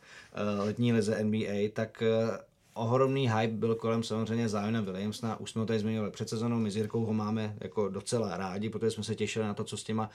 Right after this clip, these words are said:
proporcema, dispozicema ukáže. On ukázal to, že během jednoho poločasu dal jeden strašný dunk, pak si naťuknul koleno a od té doby se mluví o tom, jestli nemá jako nadváhu, jestli teď jako nějak trošku nevypad ze všech těch cen a gala a všeho, a jestli teda na tu N B A vlastně jako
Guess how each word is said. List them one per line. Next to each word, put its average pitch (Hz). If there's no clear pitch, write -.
proporcema, 120
dispozicema 113
ukáže. 98
On 117
ukázal 120
to, 120
že 110
během 117
jednoho 120
poločasu 113
dal 101
jeden 87
strašný 131
dunk, 143
pak 123
si -
naťuknul 123
koleno 117
a 117
od 139
té 175
doby 151
se 151
mluví 143
o 127
tom, 101
jestli 165
nemá 147
jako -
nadváhu, 147
jestli 123
teď 120
jako 117
nějak 107
trošku 107
nevypad 117
ze 110
všech 110
těch -
cen 117
a 110
gala 107
a 98
všeho, 113
a -
jestli 147
teda 170
na 165
tu 175
N 165
B 160
A 160
vlastně 156
jako 156